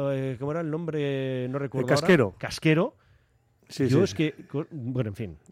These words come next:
Speaker 1: mm, no voy a hacer comentarios. Eh, "No es perder con el Madrid,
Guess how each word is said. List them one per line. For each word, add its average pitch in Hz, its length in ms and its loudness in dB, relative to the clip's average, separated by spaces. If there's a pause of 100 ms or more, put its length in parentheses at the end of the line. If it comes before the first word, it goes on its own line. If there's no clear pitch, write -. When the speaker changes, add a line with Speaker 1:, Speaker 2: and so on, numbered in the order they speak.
(200)
Speaker 1:
mm, 123 460 -2
no 151 100 6
voy 151 80 6
a - 40 6
hacer 123 140 -4
comentarios. - 640 -10 (720)
Eh, 170 240 8
"No 180 100 10
es 202 80 6
perder 196 300 4
con 190 140 4
el 156 80 6
Madrid, 143 300 4